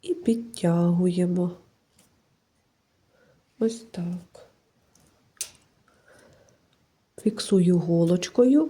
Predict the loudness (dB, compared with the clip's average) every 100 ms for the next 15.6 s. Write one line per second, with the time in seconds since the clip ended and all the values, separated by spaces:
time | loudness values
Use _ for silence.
0 | -4 6 8 8 4 -2 0 -2 0 2
1 | 2 2 2 0 4 4 4 2 0 -4
2 | -2 -2 0 0 0 -4 -20 -20 -20 -16
3 | -4 -2 4 2 2 -2 -2 2 4 4
4 | 4 0 0 -2 -4 -10 -12 -12 -16 -20
5 | -8 2 4 4 2 2 4 4 4 2
6 | -2 0 0 0 -2 -2 -2 -2 -2 0
7 | 0 -2 0 -2 -2 -2 -2 -2 -8 -20
8 | -6 0 0 2 0 0 2 2 2 2
9 | 2 2 2 2 0 -4 0 0 0 0
10 | 0 -2 -2 -2 -2 -6 -8 -20 _ _
11 | -20 -20 -20 -20 -20 -10 -4 -2 -2 -2
12 | -2 -2 0 -2 -4 -8 -4 -4 -4 -8
13 | -6 -6 -6 -8 -14 _ -2 0 2 2
14 | 4 2 2 -2 -4 -8 -6 0 2 4
15 | 2 2 0 -2 -8